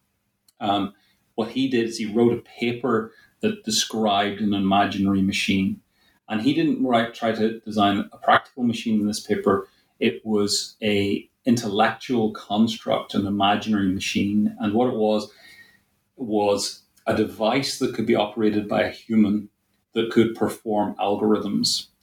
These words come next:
So you could give the human a series of instructions as to what to do with the machine. And if they carried it out, um, that would apply the algorithm. Um, so the machine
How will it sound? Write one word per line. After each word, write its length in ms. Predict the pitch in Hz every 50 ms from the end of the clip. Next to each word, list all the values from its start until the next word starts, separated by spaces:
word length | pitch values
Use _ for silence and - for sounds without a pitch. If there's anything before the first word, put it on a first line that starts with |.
| _ _ _ _ _ _
So 460 | _ - - 110 101 98 98 - - - _
you 140 | - 120 107
could 280 | - - 117 107 - -
give 280 | - 127 139 131 131
the 60 | 131 -
human 580 | - - 110 110 117 120 123 123 127 123 - - -
a 80 | 117
series 500 | 117 - - - - 113 107 107 104 98
of 80 | 95 95
instructions 960 | 95 90 - - - 120 123 - - - 123 117 117 117 - - - - - _ _ _ - - -
as 80 | - -
to 80 | -
what 280 | 95 95 107 - - -
to 80 | - 107
do 200 | 107 107 104 98
with 140 | 101 101 -
the 80 | 98
machine. 560 | 95 95 - - - 143 156 165 170 165 170 - _ _ _ _ _
And 80 | 117
if 140 | 110 107 -
they 80 | - 107
carried 500 | - - - - 107 107 107 110 107 98
it 120 | 92 90
out, 360 | 98 95 98 101 - - - - - - _ _ _ _ _ _
um, 460 | - 101 98 98 98 95 95 - - _ _ _
that 180 | 110 110 -
would 100 | 110 113
apply 800 | 107 107 - - - - - 110 104 101 101 101 101 101 101 95
the 140 | 95 98 92
algorithm. 680 | 92 98 98 101 98 101 101 95 - - - - - _ _ _ _ _ _ _ _ _ _ _
Um, 480 | 87 95 95 95 92 92 90 - - - _ _ _ _ _ _ _
so 380 | _ - - 113 104 - - - - _ _ _ _ _ _ _ _ _ _ _ _ _ _ _ _
the 100 | 117 113
machine 760 | 107 110 110 - - 143 143 151 156 156 151 151 - - -